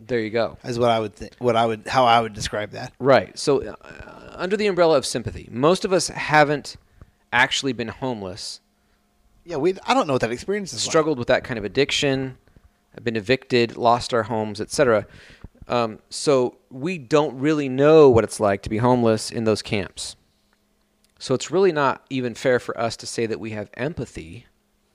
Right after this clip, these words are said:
Speaker 1: because we can't. But our sympathy can look at that and what has that sympathy actually, um, created as opportunities for these people. Now,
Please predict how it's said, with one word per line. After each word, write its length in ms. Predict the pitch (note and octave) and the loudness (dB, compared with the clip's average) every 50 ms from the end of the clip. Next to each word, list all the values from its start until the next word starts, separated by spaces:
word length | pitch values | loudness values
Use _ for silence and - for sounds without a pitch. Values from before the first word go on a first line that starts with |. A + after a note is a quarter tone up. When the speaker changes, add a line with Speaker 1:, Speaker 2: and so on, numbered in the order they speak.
| _ _ - | _ _ -16
Speaker 1:
because 260 | G#2+ - A#2 G#2 G2+ | -10 -8 -8 -8 -8
we 100 | A2 G#2 | -8 -12
can't. 720 | - - - - - E3+ C3 G#2 E2 - - _ - - _ _ _ _ _ _ _ _ _ _ _ _ _ _ _ _ _ _ _ _ _ - G#2 - | -12 -14 -12 -10 -8 -6 -6 -8 -10 -14 -18 _ -20 -20 _ _ _ _ _ _ _ _ _ _ _ _ _ _ _ _ _ _ _ _ _ -20 -6 0
But 280 | - D#3 C#3+ - - - | 4 4 4 4 2 0
our 260 | - A#2+ C3 D3+ C#3+ C3 | 0 2 2 2 2 0
sympathy 1000 | - - - - - G#3+ A#3 A#3+ - D3 A#2 - - G#2 F2 E2+ E2+ B2 B2+ _ _ _ _ _ _ _ _ _ _ _ _ _ _ _ _ _ | -4 -8 -8 -4 -4 -4 -4 -4 -4 -6 -6 -6 -8 -8 -8 -10 -12 -14 -18 _ _ _ _ _ _ _ _ _ _ _ _ _ _ _ _ _
can 240 | - - C#3+ C3 C3 | -8 -6 -6 -4 -2
look 180 | D#3+ G3+ G3+ G#3 | -2 -2 -2 -2
at 120 | F3 D#3 | -4 -2
that 300 | B2+ G#2 G2 F#2+ - - - | 0 0 0 0 -2 -4 -6
and 180 | A#2+ A#2 A#2 - - _ _ _ _ - | -8 -8 -10 -10 -16 _ _ _ _ -20
what 320 | - G#2+ G#2+ C#3+ E3+ D#3+ | -16 -8 -4 -4 -4 -2
has 240 | F3 E3 D3+ C#3+ B2 - | -2 -2 -4 -4 -4 -2
that 220 | C#3 C3 F2+ - | -2 -2 -2 -2
sympathy 540 | - - C#3 C3 B2+ C3 - - A#2+ A2+ - _ - | -6 -10 -12 -10 -10 -10 -8 -6 -6 -6 -6 _ -2
actually, 840 | - A#2 B2+ C3 - - - - D3 C3+ C3 C3 C3 B2+ B2 B2 _ _ _ _ _ _ _ _ _ _ _ _ A#2+ | 2 2 2 2 0 -4 -6 -2 -2 0 0 0 0 -2 -4 -8 _ _ _ _ _ _ _ _ _ _ _ _ -12
um, 320 | A2+ A2 G#2+ G2+ G2+ F2 _ _ _ - - _ _ _ _ _ | -10 -10 -10 -10 -12 -16 _ _ _ -20 -20 _ _ _ _ _
created 640 | - - - C#3+ B2+ B2 C3 C3+ B2 G#2+ G#2 G2 - | -14 -6 -4 -2 0 2 4 4 4 4 2 0 0
as 180 | - G#2 G2+ | -2 -6 -4
opportunities 600 | G#2 G2+ - G#2+ F#2+ - - B2+ A#2 G#2+ G2 - | -6 -6 -6 -8 -10 -10 -10 -8 -8 -8 -8 -10
for 100 | - - | -10 -12
these 140 | G2 F#2 - | -12 -14 -12
people. 340 | - - - - - - - _ _ _ _ _ _ _ _ _ _ _ _ _ _ _ _ _ _ _ _ _ _ _ _ | -12 -14 -14 -14 -14 -16 -20 _ _ _ _ _ _ _ _ _ _ _ _ _ _ _ _ _ _ _ _ _ _ _ _
Now, 340 | A2+ A#2 A2+ F#2+ F2 - | -6 -6 -6 -6 -6 -12